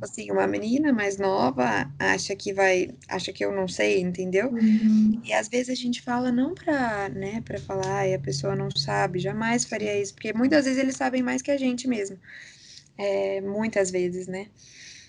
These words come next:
Speaker 1: Mas, mas pra, pra pessoa, eu preciso explicar, né? Pra que saia da forma que eu planejei
Speaker 2: Uhum.
Speaker 1: e que não tenha nenhum, nenhum erro, né?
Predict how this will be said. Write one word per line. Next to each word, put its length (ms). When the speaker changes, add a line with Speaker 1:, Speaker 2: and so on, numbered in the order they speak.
Speaker 1:
Mas, 840
mas 340
pra, 240
pra 240
pessoa, 460
eu 100
preciso 360
explicar, 580
né? 160
Pra 200
que 80
saia 300
da 160
forma 380
que 140
eu 60
planejei 720
Speaker 2:
Uhum. 500
Speaker 1:
e 80
que 100
não 120
tenha 240
nenhum, 440
nenhum 500
erro, 360
né? 260